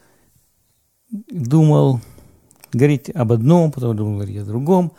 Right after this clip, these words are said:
А тут так, тут так получилось, что как-то поднакопилось на общую тему вот этот виртуальный мир. Мы общаемся в социальных сетях. И как-то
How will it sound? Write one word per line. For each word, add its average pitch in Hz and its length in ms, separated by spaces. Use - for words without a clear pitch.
А 127 120
тут 143 260
так, 143 300
тут 147 180
так 147 180
получилось, 143 420
что - 80
как-то - 360
поднакопилось 127 840
на 127 160
общую 143 500
тему 131 440
вот 113 200
этот 113 300
виртуальный 127 600
мир. 160 520
Мы 156 360
общаемся 135 800
в 107 60
социальных 107 560
сетях. 160 720
И 143 80
как-то 170 560